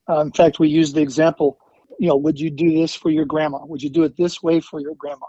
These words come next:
If you wouldn't, then don't do it for the customer. Do what you would do to make sure your grandma got taken care of.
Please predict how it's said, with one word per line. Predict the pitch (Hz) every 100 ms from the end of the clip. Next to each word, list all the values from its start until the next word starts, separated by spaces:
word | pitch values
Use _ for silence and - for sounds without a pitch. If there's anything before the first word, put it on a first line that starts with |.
| - _
If | 165
you | 151
wouldn't, | 180 202 160 - _ _ _ _ -
then | 151
don't | 170 180
do | 147 160
it | 151
for | 151
the | 147
customer. | 160 - - - _
Do | 175 190
what | 196 170
you | 160
would | 151 135
do | 160 156 156 - _ _
to | 160
make | 147
sure | - 156
your | 143
grandma | 139 147 156 143
got | 139 143 -
taken | 160 156 -
care | 151
of. | -